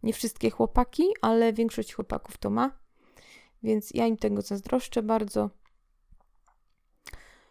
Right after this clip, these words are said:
I dlatego bym chciała być facetem. Gdybym mogła, to bym, gdybym mogła sobie, wiecie, programować płeć przed urodzeniem, to bym sobie zaprogramowała, że chciałabym być chłopcem, bo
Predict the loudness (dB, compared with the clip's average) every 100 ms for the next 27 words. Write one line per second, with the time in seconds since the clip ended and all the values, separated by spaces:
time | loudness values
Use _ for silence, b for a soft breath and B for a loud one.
0 | B 2 4 6 4 4 2 0 -2 -2
1 | -4 -10 -14 -8 -6 -4 -6 -6 -4 -2
2 | 4 6 6 6 4 0 -2 -2 -2 -2
3 | 0 4 4 4 2 -2 -6 -6 -6 -6
4 | -4 -4 -2 0 0 -2 -8 -4 -2 -2
5 | -4 -4 -2 -2 -2 0 0 0 -4 -6
6 | -8 -8 -8 -6 -6 -6 -4 -2 0 0
7 | 0 -2 -6 -6 -4 -4 -6 -6 -4 -4
8 | -4 -6 -4